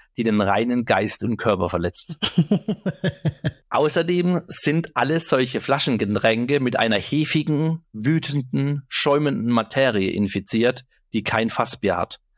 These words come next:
weshalb Flaschenbier nicht so gut und gesund ist wie das aus dem Fass oder dem Holzfass gezogene. Also hat nicht unbedingt Werbung für Flaschenbier, <laughs> ähm,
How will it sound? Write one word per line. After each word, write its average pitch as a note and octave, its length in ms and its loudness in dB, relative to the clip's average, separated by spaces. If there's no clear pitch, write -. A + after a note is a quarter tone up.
weshalb A2+ 340 0
Flaschenbier C3 500 2
nicht B2+ 220 0
so C3+ 100 2
gut C3+ 400 -2
und B2+ 300 0
gesund B2+ 400 0
ist C#3 320 -2
wie A2 140 0
das A2+ 300 0
aus A#2 180 0
dem G2 180 0
Fass B2 340 -2
oder A2 180 2
dem G#2 200 0
Holzfass G2+ 560 -2
gezogene. F2+ 580 -4
Also A2+ 320 2
hat B2+ 220 -4
nicht D3+ 200 -2
unbedingt C3+ 480 0
Werbung A#2 520 2
für A2 200 -2
Flaschenbier, G2 680 0
<laughs> - 400 -12
ähm, G#2+ 520 2